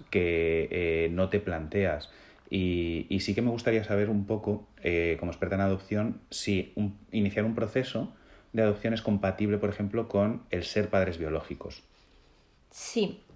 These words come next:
Speaker 2: sí, es compatible y de hecho, bueno, muchísimas familias,
Speaker 1: Ujú.
Speaker 2: eh, presentan estas características, vamos, que,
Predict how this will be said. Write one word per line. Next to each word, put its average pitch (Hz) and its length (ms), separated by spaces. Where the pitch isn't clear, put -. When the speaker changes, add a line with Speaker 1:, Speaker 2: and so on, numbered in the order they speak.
Speaker 2:
sí, 202 360
es 202 120
compatible 220 840
y 247 80
de 185 100
hecho, 175 260
bueno, 175 360
muchísimas 175 1080
familias, 208 640
Speaker 1:
Ujú. - 60
Speaker 2:
eh, 165 520
presentan 160 440
estas - 220
características, - 760
vamos, 170 220
que, 160 520